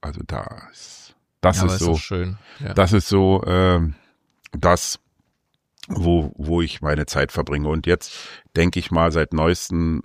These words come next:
Speaker 1: machen wir eine Woche alle gemeinsam Urlaub.
Speaker 2: Mhm.
Speaker 1: Ähm, aber ansonsten muss die Familie zurückstecken.
Speaker 2: Das glaube ich, aber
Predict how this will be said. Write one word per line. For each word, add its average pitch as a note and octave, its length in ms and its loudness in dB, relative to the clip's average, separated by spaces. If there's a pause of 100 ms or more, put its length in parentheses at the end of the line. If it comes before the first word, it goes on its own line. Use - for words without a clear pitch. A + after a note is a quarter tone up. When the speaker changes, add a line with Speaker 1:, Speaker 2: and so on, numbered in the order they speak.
(120)
Speaker 1:
machen D#2 320 -2
wir D2 160 -2
eine D#2+ 220 2
Woche D2+ 300 -4
alle D#2+ 180 -4
gemeinsam D2+ 720 -2
Urlaub. G2+ 380 0 (160)
Speaker 2:
Mhm. G#2 380 -10 (320)
Speaker 1:
Ähm, F2+ 480 2 (100)
aber F2 220 -2
ansonsten F#2 760 0
muss F2 200 -4
die E2+ 80 -4
Familie E2+ 360 0
zurückstecken. - 640 -6 (960)
Speaker 2:
Das - 140 -12
glaube G#2+ 360 2
ich, G2 160 -6
aber G2 500 2